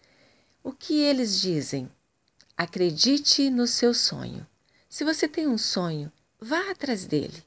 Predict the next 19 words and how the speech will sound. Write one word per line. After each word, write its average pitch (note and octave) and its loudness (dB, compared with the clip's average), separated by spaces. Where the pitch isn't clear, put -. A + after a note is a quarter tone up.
A C4+ -2
deficiência B3 2
está B3 -4
na C4 0
mente G#3+ 0
e F3+ -2
não C4 2
no F4 0
corpo. - -8
Sonhe A3 -2
e A3+ -4
acredite. B3 -2
A G3+ -8
sua D#4 2
atitude A3+ 0
determinará A#3 2
a C#4+ 0
sua B3+ 2
vida E3 -2